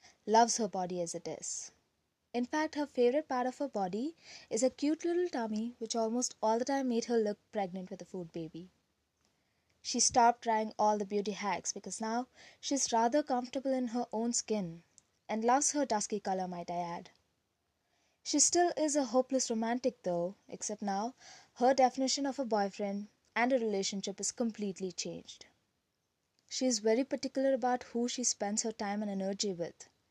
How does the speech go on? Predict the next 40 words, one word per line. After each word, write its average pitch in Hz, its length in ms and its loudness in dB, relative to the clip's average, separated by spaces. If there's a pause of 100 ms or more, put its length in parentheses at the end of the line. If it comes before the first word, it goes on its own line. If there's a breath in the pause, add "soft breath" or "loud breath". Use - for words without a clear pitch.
(360 soft breath)
which 233 120 0
has 247 220 4
rather 247 340 6
shrunken 254 480 0
her 226 160 -2
friend 214 320 -4
circle. 185 560 -4 (880 soft breath)
Twenty-year-old 339 720 6
Priyanka 196 640 -2
still 330 400 4
doesn't 247 320 4
know 233 80 0
what 202 240 -2
she - 80 -4
wants 185 300 -4
to - 100 -10
become 190 320 -4
in 180 140 -4
her 175 180 -6
life. - 380 -6 (800 loud breath)
Like 202 200 2
when 233 140 4
she 254 120 0
was 247 180 4
younger, 208 580 2
she - 180 -4
still 254 300 8
has 240 340 0
interest 220 400 0
in 220 200 0
many 220 240 2
things, - 480 -6 (460 loud breath)
but 202 100 -10
now 247 200 6
she 320 140 2
has 311 140 2
come 294 180 0
to 294 100 -4
terms 240 440 2
that 190 320 0